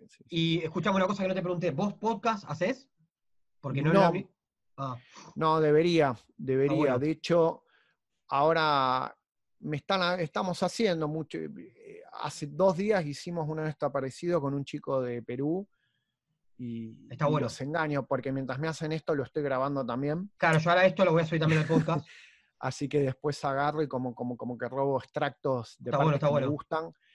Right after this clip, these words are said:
Speaker 2: Sí, sí.
Speaker 1: Eh, porque hay cosas que digo que me gustan y después, y bueno, como soy un exigente eterno, cuando me escucho me quiero matar, porque digo, "Che, parezco un mono hablando".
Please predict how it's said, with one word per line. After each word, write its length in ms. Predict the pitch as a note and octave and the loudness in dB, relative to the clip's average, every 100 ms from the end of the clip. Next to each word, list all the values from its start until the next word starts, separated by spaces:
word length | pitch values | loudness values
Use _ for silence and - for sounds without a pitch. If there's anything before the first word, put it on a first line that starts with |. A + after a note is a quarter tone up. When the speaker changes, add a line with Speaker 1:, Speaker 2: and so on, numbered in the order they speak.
| _ | _
Speaker 2:
Sí, 100 | C#3 | -8
sí. 180 | B2 C3 | -6 -4
Speaker 1:
Eh, 400 | C3+ B2+ A#2+ A#2+ - - | -4 -6 -8 -10 -12 -6
porque 260 | C#3 C3+ | -4 -2
hay 120 | C#3+ C#3 | -2 -2
cosas 300 | D3 D#3 - | -2 -2 -2
que 100 | D3 | -2
digo 340 | D3+ F3+ F3 | 0 2 2
que 140 | D#3 C#3 | 2 0
me 140 | D#3 | 2
gustan 680 | G3+ G3+ - - F3+ F#3 F3+ _ _ _ _ | 2 0 -2 0 0 0 -6 _ _ _ _
y 720 | D#3 C#3+ C#3 C3+ C3+ C3+ C3+ | -4 -2 -2 -2 -2 -2 0
después, 320 | C#3+ - F#3+ | 0 2 2
y 60 | F3+ | 4
bueno, 320 | D#3 B2+ A#2 | 2 0 -4
como 220 | B2 B2+ | -4 -6
soy 260 | - E3+ D#3+ | -6 -4 -4
un 80 | D3 | -4
exigente 580 | - D3 - E3 C#3+ | -6 -10 -4 -2 0
eterno, 460 | D3 F3 F3+ F#3 D#3 | 0 2 0 0 -2
cuando 240 | C3 C3 | 0 -2
me 80 | B2+ | -4
escucho 320 | - E3 - | -6 -10 -8
me 100 | C#3 | -6
quiero 200 | C3 C#3 | -4 -2
matar, 440 | C3 C3 D#3 D#3+ D3 | -4 0 0 2 -2
porque 180 | B2 B2+ | -6 -6
digo, 160 | C3 | -6
"Che, 160 | A#2 C3 | -6 -12
parezco 340 | A#2+ B2 - | -12 -14 -12
un 140 | A#2 B2 | -12 -6
mono 280 | C3 C3+ B2 | -4 -2 -2
hablando". 540 | C3 C#3 C#3 C#3+ D3 | -2 -2 -2 -2 -2